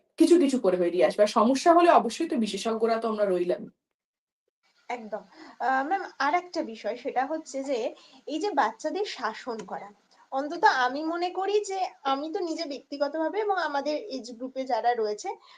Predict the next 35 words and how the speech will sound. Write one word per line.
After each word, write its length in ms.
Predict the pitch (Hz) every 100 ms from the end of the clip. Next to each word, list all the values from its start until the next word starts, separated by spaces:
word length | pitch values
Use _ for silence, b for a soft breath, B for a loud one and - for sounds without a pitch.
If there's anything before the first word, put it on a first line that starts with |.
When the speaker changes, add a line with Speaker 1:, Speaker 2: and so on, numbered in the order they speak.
| b
Speaker 2:
বহু 240 | 233 269 359
ক্ষেত্রেই 520 | 359 403 - 427 427 - -
অনেক 260 | 339 370 403
বিষয় 300 | 330 349 370
নিয়ে 160 | 359 359
মা 160 | 311 277
বাবারা 280 | 269 285 294
বকাবকি 500 | 269 247 254 247 277
করেছে। 440 | 285 240 233 - 240 - B _ _ _ _ _
বিশেষ 260 | - 320 302
করে 160 | 311 294
মায়েদের 400 | 247 226 240 269
ক্ষেত্রেই 340 | 320 - 294
যদি 200 | 285 262
বলি, 240 | 240 240 240
বা 140 | 339
অনেক 240 | 330 262 269
ক্ষেত্রে 240 | 359 403
মা 140 | 370 254
বাবারা 240 | 254 294
হয়তো 200 | 370 508
মারধরও 500 | 403 240 220 - 226
করেছে 280 | 220 196 202
সামান্য, 340 | 214 202 202 233
কিন্তু 220 | 247 320 403
সেই 260 | - 320 302
সময় 340 | 311 359 381
দাঁড়িয়ে 280 | 392 392 427 415 _ _ _
সুইসাইডাল 600 | - - 330 320 392 359 359 381 381
থটস 360 | - 302 277 269 302
বা 140 | 311 311
এইরকম 500 | 294 302 330 359 359 381
মানসিক 440 | 302 294 320 349
চিন্তা 300 | - 311 285 277
ভাবনা 320 | 277 240